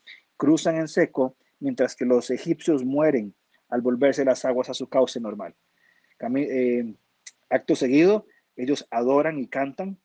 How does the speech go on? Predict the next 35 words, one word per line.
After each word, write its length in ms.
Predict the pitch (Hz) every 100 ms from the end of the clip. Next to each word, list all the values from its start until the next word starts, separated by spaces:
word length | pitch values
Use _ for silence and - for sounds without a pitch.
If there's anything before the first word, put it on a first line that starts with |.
| _
en 120 | 120 117
el 100 | 107
capítulo 480 | - 117 139 123
quince, 440 | - 139 131 220 214 - _ _
pero 140 | - 175
a 40 |
partir 220 | 165 214
del 140 | 208 247
capítulo 580 | 226 226 196 240 214 -
quince 400 | 220 175 - 139
de 160 | 175
Éxodo 400 | 160 - 120 127
hasta 180 | 131 -
el 60 | 127
capítulo 540 | 120 160 151 180 180
dieciocho, 680 | 170 156 190 139 - 135 - - - - -
vamos 260 | 151 190
a 60 | 208
encontrar 580 | 190 160 139 165 190 - -
la 300 | 147 139 -
constante 880 | 147 139 - - 180 185 - 185
queja. 460 | - 180 170 - - _ _ _ _ _ _
Una 640 | 165 185 160 123 113 113
y 120 | 127
otra 520 | 170 170 - 120 120
y 160 | 120 160
otra 280 | 175 - 123
y 140 | 127
hasta 360 | 127 - 143 131
diez 360 | 139 170 156 139
veces 520 | 180 185 110 82 _ _ _ _
se 160 | - 147
quejó 240 | 143 156
el 80 | 151
pueblo, 540 | - 165 165 135 107